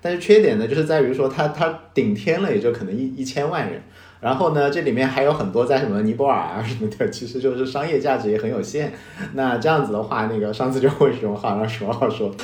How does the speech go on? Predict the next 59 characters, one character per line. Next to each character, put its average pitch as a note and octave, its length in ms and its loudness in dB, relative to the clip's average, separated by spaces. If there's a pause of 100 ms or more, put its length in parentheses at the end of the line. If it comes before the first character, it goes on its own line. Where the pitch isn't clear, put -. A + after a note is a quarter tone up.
(120)
能 C#3 220 2
做 G#3 200 8
这 D#3+ 100 2
件 E3 180 6
事 E3 160 2
情 C#3+ 200 0
的 C3 80 6
人 - 240 4
都 D3+ 80 6
会 F3+ 200 6
想 A#2+ 320 2
做 D#3 140 4
一 C3 80 8
件 D3 180 0
更 D#3 220 -4
大 F3+ 240 -4
的 A#2 100 0
事 A2+ 220 -4
情， C#3+ 340 -2 (220)
你 C#3 80 0
这 - 260 6
个 - 80 -4
顶 A2 160 0
了 A2+ 120 -2
天 E3+ 200 -2
就 F3 120 0
是 D#3 180 -2
一 C#3 60 4
个 D#3 260 2 (220)
应 F#3 240 2
用 F3+ 240 6
层 - 260 -4
的 A#2 140 -2
一 - 60 -6
个 - 100 -6
事 - 180 -8
情， - 260 -10 (360)
觉 A2 120 0
得 A2 120 4
也， B2 200 4
也， B2+ 220 4
也 C#3 240 6
挺， C3 240 -2
挺 B2 180 -6
尴 D3+ 200 6
尬 F3+ 180 6
的。 A2+ 140 0
有 A#2+ 40 2
的 C#3+ 80 6
时 F#3 60 8
候 A3 80 10
垂 D3+ 220 8
直 D3 120 0
是 E3+ 140 6
能 B2+ 180 4
垂， A2 360 4
但 E3 120 6
是 D#3 120 0
呢， C#3+ 300 4